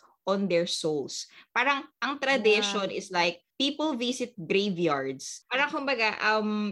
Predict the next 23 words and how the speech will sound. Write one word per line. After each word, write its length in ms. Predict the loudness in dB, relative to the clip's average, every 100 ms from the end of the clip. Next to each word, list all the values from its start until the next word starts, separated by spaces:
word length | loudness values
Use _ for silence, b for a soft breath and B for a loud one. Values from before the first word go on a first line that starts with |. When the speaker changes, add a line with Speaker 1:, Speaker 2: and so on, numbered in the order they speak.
| -2
Speaker 1:
yung 160 | 0
relatives 720 | 2 2 2 -4 -6 -10 -8
nung 240 | -6 -4 -2
namatay, 800 | -2 -2 -4 -4 -4 -4 -6 -8 _ _ _ _
usually 560 | -2 -2 0 -2 -2
parang 320 | -2 -2 -2 -2
kumbaga, 480 | -2 -2 0 -2 B B
nandyan 480 | -2 0 2 0 0
yung 160 | -2 -4 -6
mag-, 260 | -4 -4 -2
mag-, 260 | -2 -2 -4
magtitirik 920 | -4 0 2 2 0 0 0 2 0
sila 240 | 0 -2 -2
ng 100 | -2
kandila, 1120 | -2 -2 -2 -2 -2 0 2 4 4 4 0 -4 _
para 160 | 0 0
siguro 480 | -2 4 4 4
to 160 | 2 2
lessen 540 | 4 4 2 0 0
their 180 | 0 0
sins, 640 | -2 -2 0 0 -2 -6 _
para 240 | 2 2
maka-, 480 | 0 0 2 2